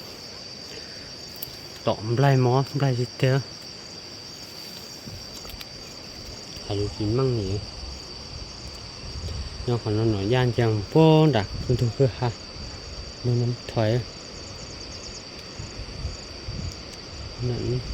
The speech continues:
thoải. Nó sẽ vô, nó nắm thoải. À, nó sẽ tỉ hô. Giờ lúc chúng chỉ ngon của xe thì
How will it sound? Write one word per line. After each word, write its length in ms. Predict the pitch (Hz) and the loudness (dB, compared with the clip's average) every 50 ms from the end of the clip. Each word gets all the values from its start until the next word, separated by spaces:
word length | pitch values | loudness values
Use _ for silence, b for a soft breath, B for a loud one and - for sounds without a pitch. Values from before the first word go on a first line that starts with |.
| - | 0
thoải. 120 | 120 117 110 - - - - - - - - - - - - - - - - - - - - - - - - - - - 82 - 76 - - 76 - - - - - - - - - - - - - - - - - - - - - - - - - - - - - - - - - - - - - - - - - - - - - - - - - - - - - - - - - - - - - - | 0 0 0 0 -4 -8 -10 -8 -8 -8 -10 -10 -12 -14 -14 -12 -10 -8 -8 -8 -8 -8 -8 -8 -8 -6 -6 -8 -8 -8 -10 -10 -10 -10 -10 -10 -10 -8 -6 -6 -6 -6 -6 -8 -8 -8 -8 -10 -10 -8 -8 -8 -8 -6 -6 -6 -6 -8 -10 -10 -10 -10 -10 -10 -12 -12 -12 -12 -10 -10 -10 -10 -10 -10 -12 -10 -10 -10 -10 -10 -10 -8 -8 -8 -8 -8 -10 -10 -10 -10 -10 -8 -10 -8 -6 -6 -4 -4
Nó 60 | 123 117 - | -4 -4 -2
sẽ 60 | 117 101 - - | -4 -4 -2 2
vô, 360 | 139 147 143 143 139 139 139 | 2 4 6 6 6 4 4
nó 160 | 139 131 120 | 4 2 2
nắm 180 | 107 104 107 120 120 - - - | 2 2 2 0 0 -4 -6 -2
thoải. 140 | - 113 107 - - - - - - - - - - - - - - - - - - - - - | -2 -2 -2 -2 -4 -10 -12 -14 -14 -14 -12 -14 -12 -12 -14 -12 -10 -10 -10 -10 -10 -12 -10 -8
À, 160 | - 113 110 110 110 | -4 -2 0 0 0
nó 60 | 113 113 110 - - | 0 0 -2 -2 -4
sẽ 60 | 123 - - - | -6 -4 -2 -2
tỉ 80 | 113 101 - - - - | -4 -4 -4 -6 -2 2
hô. 300 | 147 139 131 135 135 131 - - - - B B B B B B B B - | 2 4 6 6 4 4 2 0 -10 -12 B B B B B B B B 4
Giờ 160 | 127 120 127 | 8 10 10
lúc 180 | 117 123 131 127 - | 10 10 8 8 8
chúng 120 | 139 143 | 8 6
chỉ 120 | - 117 107 | 8 6 6
ngon 260 | 110 120 123 123 110 | 8 8 8 8 8
của 100 | 110 107 | 6 4
xe 240 | - - - 135 135 | 2 6 6 6 8
thì 120 | - 131 | 6 4